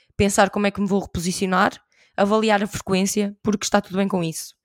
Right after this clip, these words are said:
Os projetos mudam, as pessoas mudam, <laughs> os objetivos do projeto também podem mudar, e tu, se calhar, se daqui a um ano achares que faz sentido lançares um episódio todos os dias,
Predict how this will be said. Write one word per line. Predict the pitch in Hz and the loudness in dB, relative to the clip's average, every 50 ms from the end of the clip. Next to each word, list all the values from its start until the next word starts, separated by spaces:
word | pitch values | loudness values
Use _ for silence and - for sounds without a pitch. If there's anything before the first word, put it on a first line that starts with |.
| _ _ _ _ _ _ _ _ _ | _ _ _ _ _ _ _ _ _
Os | 247 254 | -4 -4
projetos | - - 254 233 254 233 202 - | -4 -4 -4 -2 -2 -2 -2 -2
mudam, | 220 220 220 226 220 196 214 208 208 - _ _ _ _ _ _ _ _ _ _ _ _ _ _ _ _ _ _ _ _ _ - | 0 2 4 4 4 4 2 0 0 -4 _ _ _ _ _ _ _ _ _ _ _ _ _ _ _ _ _ _ _ _ _ -6
as | 226 208 | -6 -4
pessoas | - - 233 220 202 | -4 -2 -2 0 2
mudam, | 202 208 208 208 208 196 202 196 190 190 202 - | 4 4 6 6 6 6 6 4 4 2 -2 -8
<laughs> | 214 - - - _ | -12 -14 -14 -12 _
os | - 220 208 | -4 0 2
objetivos | 220 214 208 226 208 - 233 196 202 185 | 2 2 2 0 -2 -2 -4 -8 -8 -8
do | 196 | -8
projeto | 185 - 196 214 208 196 - | -6 -2 2 2 2 2 2
também | 202 202 196 | 2 2 2
podem | 190 - 202 190 202 202 | 4 4 4 6 6 4
mudar, | 202 202 180 190 190 196 202 208 240 - _ - | 2 2 2 2 2 2 2 -2 -4 -12 _ -6
e | - 220 | -4 -4
tu, | - - 247 240 | -2 -2 -2 -4
se | 220 - | -4 -4
calhar, | - 233 233 240 233 226 208 | -4 -4 -2 -2 -2 -2 -4
se | 190 - - | -8 -10 -10
daqui | 208 190 - 233 233 226 | -10 -8 -6 -6 -6 -4
a | 220 220 208 202 190 | -4 -4 -6 -6 -6
um | 196 214 220 | -6 -6 -4
ano | 220 208 202 190 175 160 156 _ _ _ _ _ - | -4 -4 -4 -6 -6 -8 -10 _ _ _ _ _ -2
achares | 208 - - 220 196 - | 0 2 2 2 2 0
que | - _ - 202 214 214 202 180 165 _ _ _ _ _ | -4 _ -6 -4 -2 -2 -2 -4 -6 _ _ _ _ _
faz | - - 214 202 | -4 -4 -2 -2
sentido | - 214 214 202 226 208 196 | -2 -2 -2 -2 -2 0 2
lançares | 208 202 - 208 202 208 | 2 4 6 4 4 4
um | 220 | 0
episódio | 208 185 214 196 214 202 196 - | -2 -2 0 0 0 0 0 0
todos | 220 208 180 | -2 -2 -2
os | 180 175 | -2 -2
dias, | 202 202 214 240 233 - - | -2 -2 -2 -2 -6 -10 -16